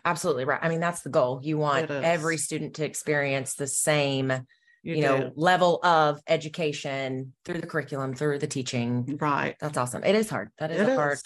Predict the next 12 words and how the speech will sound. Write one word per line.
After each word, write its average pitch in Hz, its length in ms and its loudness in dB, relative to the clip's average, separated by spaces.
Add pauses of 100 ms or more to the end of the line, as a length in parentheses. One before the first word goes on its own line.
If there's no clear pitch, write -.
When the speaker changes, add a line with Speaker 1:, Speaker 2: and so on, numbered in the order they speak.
(120)
Speaker 2:
Yeah, 311 220 0
Speaker 1:
<laughs> - 80 -10
it's - 40 -14
a 233 160 4
Speaker 2:
it - 40 -2
Speaker 1:
hard 226 160 6
Speaker 2:
is. 262 120 2
Speaker 1:
role. 180 440 2
Speaker 2:
It 185 200 -4
is 196 260 -6
very 165 300 -4
hard. 135 380 -6